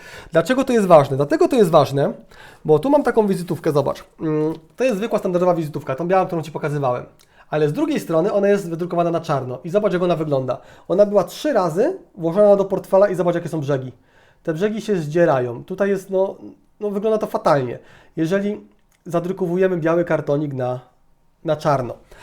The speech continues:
Więc jeżeli chcesz mieć czarną wizytówkę, musi-, no, koniecznie drukuj je na papierze, który jest czarny. To jest must have, jeżeli chodzi o czarne wizytówki, bo inaczej będą wyglądały tak. Ewentualnie, jeżeli, niestety czarny papier jest droższy,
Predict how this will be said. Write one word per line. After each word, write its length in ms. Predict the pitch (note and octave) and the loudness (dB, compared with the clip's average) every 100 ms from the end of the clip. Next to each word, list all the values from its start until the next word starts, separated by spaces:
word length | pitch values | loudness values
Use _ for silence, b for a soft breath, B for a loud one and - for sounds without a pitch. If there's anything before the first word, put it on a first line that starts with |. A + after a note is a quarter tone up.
| B B | B B
Więc 140 | D#3 F3+ | -2 0
jeżeli 200 | G3+ G#3+ | -2 -2
chcesz 160 | G#3+ | -4
mieć 140 | F3+ F#3 | -6 0
czarną 320 | B3+ C4 A#3+ | 0 2 -2
wizytówkę, 540 | G#3 G3+ D#3 - - - b b b | -2 -4 -6 -8 -12 -12 b b b
musi-, 300 | F3+ F3 G#3 | -8 -4 -4
no, 100 | G3+ | 0
koniecznie 640 | G#3+ G#3 F#3+ - E3 A#3+ - | 4 6 4 2 0 0 0
drukuj 560 | D3+ F#3+ G#3+ B3+ G3 D#3 | -2 -2 -2 -4 -4 0
je 320 | D#3+ G3+ C4 | 2 2 0
na 200 | F3 G3 | -2 -2
papierze, 400 | G#3 G3 D#3+ F3 | -2 -2 -2 -2
który 180 | G3+ A#3 | -6 -4
jest 200 | C#4 - | -4 -2
czarny. 340 | A3+ C#3 B2 - _ _ _ _ _ _ | 0 0 -4 -12 _ _ _ _ _ _
To 100 | F#3+ | -2
jest 280 | G3+ G3+ G3+ | -2 -2 0
must 280 | G3 G3+ | 2 2
have, 220 | - D3+ C#3 | 0 0 0
jeżeli 240 | C#3 D3 | -4 -4
chodzi 220 | D#3 D3 | -4 -4
o 20 | |
czarne 280 | C#3+ C#3+ D3 | -2 -2 -2
wizytówki, 360 | C#3+ F3+ - A#3 | -4 -6 -8 -2
bo 100 | G3+ | 2
inaczej 280 | F#3+ - F#3 | 2 0 -2
będą 180 | F3+ | -2
wyglądały 380 | F3 E3+ D#3+ D3+ | 0 2 2 2
tak. 320 | D3 C#3+ E4 - B B | 0 0 0 -6 B B
Ewentualnie, 640 | E3 F3 G3 F#3+ A3+ C4 A3 | -2 2 2 2 2 2 0
jeżeli, 320 | F3+ F#3+ - _ _ _ _ - - | -2 -6 -10 _ _ _ _ -20 -16
niestety 320 | D3 - C#3+ | -8 -8 -6
czarny 240 | C#3 C#3 C#3 | -6 -4 -4
papier 200 | C3+ D3 | -4 -4
jest 120 | F3 | 2
droższy, 400 | B3+ - - | 4 4 0